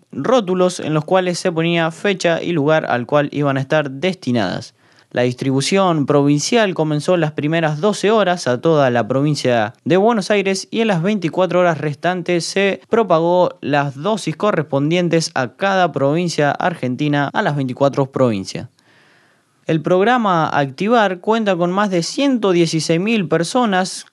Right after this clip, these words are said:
como equipo de vacunación y siete mil setecientos cuarenta y nueve establecimientos en todo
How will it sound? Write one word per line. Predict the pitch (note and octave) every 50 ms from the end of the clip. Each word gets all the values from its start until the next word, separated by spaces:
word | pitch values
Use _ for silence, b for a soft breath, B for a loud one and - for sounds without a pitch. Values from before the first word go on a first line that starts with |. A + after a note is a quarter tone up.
| _ _ -
como | - B2+ C3 C3 B2+ B2+ B2+
equipo | B2 - - D#3+ E3+ D3 C#3+ B2 A2+
de | A#2+ D#3+ G3+
vacunación | G#3 F3 D#3+ - G#3+ G3+ E3+ D3+ - - F#3+ F#3+ F#3+ - - _ -
y | A3+ A#3+ A#3
siete | A3 - - G3+ F#3 F#3 F3+ F3
mil | F#3+ G#3+ G#3+ G#3 G3
setecientos | - F#3 D#3 D#3+ D#3+ - F#3+ F#3+ F#3 - F#3 F#3
cuarenta | - - D#3+ E3+ G3 G#3+ G#3 E3+ D#3+
y | E3
nueve | E3+ G3 G3 F#3 E3 F#3 F#3+
establecimientos | F#3 F3 E3+ D#3+ D3+ E3+ F3+ E3+ - D#3+ E3 F3 F3+ F3 E3 F3 E3+ D#3+ - -
en | - D3 D3 D3 D3
todo | - - A3 G#3 F#3+ F3+ E3+ E3 D#3+